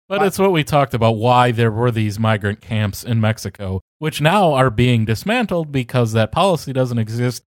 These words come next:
Speaker 1: So now these people literally have nowhere to go.
Speaker 2: Right. So the thing is, Biden's still kind of doing that with adults on and off. However, he strictly cut all of that off when it came to kids.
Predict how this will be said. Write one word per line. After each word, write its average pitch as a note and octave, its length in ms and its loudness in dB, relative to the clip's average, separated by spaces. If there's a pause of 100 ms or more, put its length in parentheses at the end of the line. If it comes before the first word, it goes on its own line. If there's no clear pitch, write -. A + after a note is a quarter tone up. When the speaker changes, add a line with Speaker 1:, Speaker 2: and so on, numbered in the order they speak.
(140)
Speaker 1:
So C#3+ 80 -4
now D3 200 2
these C3 120 2
people C3 400 0
literally A#2+ 400 4
have A2+ 300 0
nowhere F#2+ 240 -2
to - 80 -10
go. - 400 -14 (100)
Speaker 2:
Right. C#3 460 -2 (220)
So F3+ 460 2 (360)
the E3 100 -6
thing A3+ 220 0
is, D#3+ 220 -2 (200)
Biden's A3 400 0
still A3+ 300 -2
kind G3 260 -2
of C3 120 -4
doing D3+ 280 -2
that G#3 280 -2 (160)
with C#3+ 180 -10
adults A2+ 800 -6 (100)
on B2 200 -4
and G#2+ 140 -6
off. F#2 280 -6 (100)
However, D3+ 500 0 (120)
he D#3 300 -8
strictly F#3+ 420 -4
cut - 320 -4
all D3+ 200 4
of E3+ 60 2
that E3+ 140 4
off C#3 200 2
when C#3 120 -4
it A#2+ 100 -8
came A#2 220 -6
to A2 80 -10
kids. - 500 -10